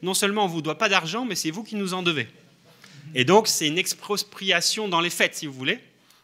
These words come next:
En tout cas, c'est une nationalisation sans indemnisation. Même si au regard de la loi, en,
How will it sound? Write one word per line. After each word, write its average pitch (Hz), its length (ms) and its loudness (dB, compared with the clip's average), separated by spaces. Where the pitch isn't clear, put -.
En 127 100 -10
tout - 100 -10
cas, 208 140 4
c'est 170 140 -2
une 147 240 -4
nationalisation 165 1040 -6
sans 214 440 -2
indemnisation. 170 640 -4
Même 170 160 6
si 165 180 2
au 151 60 2
regard 170 300 2
de 160 80 -8
la 151 180 -2
loi, 190 420 0
en, 120 240 -12